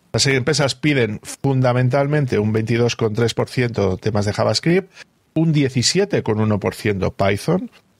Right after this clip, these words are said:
un quince coma ocho por ciento, eh, un quince coma ocho por ciento de Java.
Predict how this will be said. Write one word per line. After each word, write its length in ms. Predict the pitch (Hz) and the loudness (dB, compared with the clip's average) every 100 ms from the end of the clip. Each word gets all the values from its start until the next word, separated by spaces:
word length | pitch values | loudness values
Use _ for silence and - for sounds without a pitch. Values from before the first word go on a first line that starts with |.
| _ _ _ _ - | _ _ _ _ -2
un 260 | 160 139 | 0 0
quince 460 | - 160 180 170 165 | -2 0 0 2 0
coma 220 | 143 135 | 0 0
ocho 180 | 139 131 | 0 0
por 160 | 123 120 | -2 -2
ciento, 720 | - 123 120 107 101 95 - - | -2 -2 0 0 2 0 -4 0
eh, 420 | 101 101 101 92 | 2 2 2 0
un 160 | 110 123 | 0 0
quince 240 | 131 139 | 0 0
coma 160 | 120 117 | 0 -2
ocho 160 | 120 117 | -2 -2
por 120 | 110 | -2
ciento 320 | 127 113 101 | -2 -2 0
de 100 | 95 | -2
Java. 440 | - 113 131 190 | -2 0 2 0